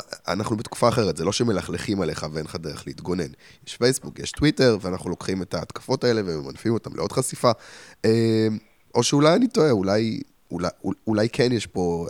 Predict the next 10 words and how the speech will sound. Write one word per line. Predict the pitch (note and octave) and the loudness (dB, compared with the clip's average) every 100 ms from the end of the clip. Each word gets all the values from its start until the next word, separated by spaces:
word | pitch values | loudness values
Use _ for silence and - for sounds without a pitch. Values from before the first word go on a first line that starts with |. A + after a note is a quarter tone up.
| - | -8
אה, | - E2+ - | -8 -8 -8
איזושהי | G2+ G2+ - | -8 -8 -6
מלחמה | E2+ D#2+ F2 E2+ | -6 -6 -6 -6
ש-, | - D#2+ D2 | -6 -8 -8
ש-, | - - D#2+ - - - - | -8 -8 -8 -10 -14 -20 -8
שפוגעת | - G2 G2 - A#2 A#2 A2 | -2 -2 0 -2 2 2 2
בצד | G#2+ - G2+ | -2 -2 -2
הליברלי. | G2+ F2+ F#2 F#2 E2+ C#2+ - - _ - - | -2 -2 0 0 -2 -8 -16 -20 _ -12 -6
אני | G2 | -4
סקרן, | A#2+ - A#2 A2+ | -2 -4 0 0